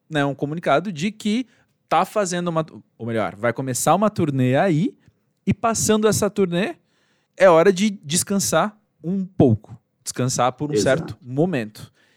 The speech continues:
Speaker 1: A, na minha leitura, isso tem a ver com vocês saberem os limites de vocês também, né?
Speaker 2: Total, total. E essa é uma parada que, quando,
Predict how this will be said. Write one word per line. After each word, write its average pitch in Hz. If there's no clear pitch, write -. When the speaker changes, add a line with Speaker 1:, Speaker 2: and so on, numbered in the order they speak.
Speaker 1:
A, 113
na 120
minha 160
leitura, 135
isso 123
tem 151
a 143
ver 123
com 151
vocês 135
saberem 120
os 156
limites 127
de 123
vocês 127
também, 131
né? 95
Speaker 2:
Total, 85
total. -
E 143
essa 139
é 160
uma 165
parada 135
que, 131
quando, 135